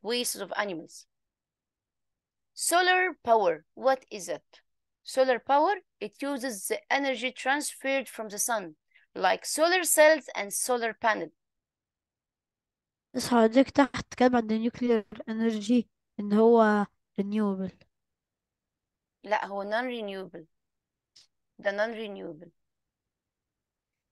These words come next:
Speaker 1: اه، اه، حسب، يعني، بص، معلش، هقول لك عن ال-، النيوكلير انرجي. لو بنتكلم عن الصن فاحنا بنعتبرها renewable.
Speaker 2: هي-،
Speaker 1: لو
Speaker 2: آه،
Speaker 1: بنتكلم
Speaker 2: ما-،
Speaker 1: عن الماتيريال يبقى non renewable.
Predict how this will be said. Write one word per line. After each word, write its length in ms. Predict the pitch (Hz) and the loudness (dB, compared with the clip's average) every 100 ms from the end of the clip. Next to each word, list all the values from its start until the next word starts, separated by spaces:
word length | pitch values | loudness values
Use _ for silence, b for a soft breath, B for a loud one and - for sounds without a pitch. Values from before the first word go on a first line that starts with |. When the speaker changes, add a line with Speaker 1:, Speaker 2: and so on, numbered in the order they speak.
| _ - | _ 4
Speaker 1:
اه، 20 | |
اه، 420 | 247 220 - 214 | 6 6 4 0
حسب، 380 | - 277 277 240 | 0 -4 -8 -8
يعني، 180 | 214 202 | -8 -10
بص، 280 | 190 262 - | -8 -10 -10
معلش، 320 | 202 220 - | -10 -10 -6
هقول 140 | 208 220 | -4 -4
لك 140 | - | -6
عن 180 | 202 190 | -6 -8
ال-، 120 | - | -14
النيوكلير 600 | 185 202 226 247 226 - | -12 -10 -10 -10 -10 -8
انرجي. 380 | 254 262 233 254 b _ | -8 -8 -8 -12 b _
لو 160 | 214 294 | 2 2
بنتكلم 580 | 302 262 - 254 269 247 | 2 -4 -4 -4 -4 -4
عن 120 | 214 | -6
الصن 420 | 214 - 269 320 | -8 -2 0 0
فاحنا 240 | 311 285 262 | -4 -10 -8
بنعتبرها 480 | 208 202 196 226 | -8 -8 -6 -4
renewable. 420 | 202 190 226 220 220 | -4 -2 -2 -2 -4
Speaker 2:
هي-، 240 | 233 254 - | -6 -10 2
Speaker 1:
لو 140 | 226 | 4
Speaker 2:
آه، 40 | 220 | 6
Speaker 1:
بنتكلم 420 | - 214 254 262 | 4 2 0 0
Speaker 2:
ما-، 60 | 220 | -2
Speaker 1:
عن 80 | 254 | -2
الماتيريال 580 | 277 247 254 277 302 | -4 -6 -6 -6 -4
يبقى 180 | 262 - | -6 -6
non 240 | 226 226 208 | -6 -6 -6
renewable. 180 | 170 | -8